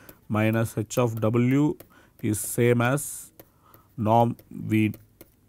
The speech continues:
minus W for all V W in R two. Now, since zero is fixed by H, so by setting W equal to zero, you get that norm H of V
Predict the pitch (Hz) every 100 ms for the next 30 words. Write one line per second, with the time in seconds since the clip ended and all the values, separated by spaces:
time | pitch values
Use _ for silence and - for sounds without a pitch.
0 | _ _ _ 107 104 104 98 95 98 107
1 | 156 170 - 107 107 110 113 107 107 110
2 | 107 98 101 98 - 104 - - 87 -
3 | - - _ _ - _ _ - _ _
4 | - - - 135 - 214 247 208 - -
5 | - - - - - - _ 120 135 190
6 | 202 190 - - 170 - 175 165 127 117
7 | 180 - - - - - - 135 143 135
8 | - - 160 - 165 165 139 - _ -
9 | - - _ 120 123 147 165 151 147 123
10 | 113 104 123 147 131 170 117 113 123 117
11 | 117 110 - 101 107 127 143 - _ -
12 | - 113 - 117 110 110 147 196 165